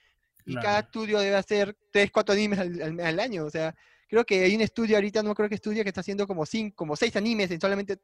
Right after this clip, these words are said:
Speaker 1: tres meses, me dan pena. Pero <laughs> me dan
Speaker 2: Claro.
Speaker 1: pena porque es difícil. Pero
Speaker 2: Sí,
Speaker 1: están
Speaker 2: sí.
Speaker 1: haciendo, están produciendo, produciendo, produciendo, produciendo, produciendo, produciendo, produciendo, y no paran de producir. Y eso es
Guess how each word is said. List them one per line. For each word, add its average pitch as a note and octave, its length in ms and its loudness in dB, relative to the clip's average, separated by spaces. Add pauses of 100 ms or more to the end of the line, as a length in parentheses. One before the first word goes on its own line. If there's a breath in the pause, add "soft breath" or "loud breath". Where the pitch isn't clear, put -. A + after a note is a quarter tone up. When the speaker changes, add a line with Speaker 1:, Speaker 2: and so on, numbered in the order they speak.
Speaker 1:
tres G3 120 -6
meses, D#3+ 300 -8
me D#3+ 60 -8
dan G3 100 -6
pena. A3+ 240 -2 (1120 soft breath)
Pero F#3 220 6
<laughs> - 80 0
me - 80 2
dan A#2+ 140 0
Speaker 2:
Claro. F#3 160 2
Speaker 1:
pena G#3+ 240 4
porque E3 160 2
es - 40 -4
difícil. G3+ 360 0 (580)
Pero E3+ 260 4
Speaker 2:
Sí, E3 60 -6
Speaker 1:
están A#3 180 2
Speaker 2:
sí. - 20 4
Speaker 1:
haciendo, D4 240 0
están B3 160 2
produciendo, C4 380 4
produciendo, A#3+ 340 2
produciendo, A#3 320 0
produciendo, A3+ 320 0
produciendo, G#3+ 340 0
produciendo, G3 240 -2
produciendo, A#3 260 -4
y G#3+ 80 -2
no G#3+ 100 -2
paran C#4+ 200 -2
de C4+ 40 -4
producir. B3 440 -8
Y E3+ 260 -8
eso G#3 160 -8
es - 160 -14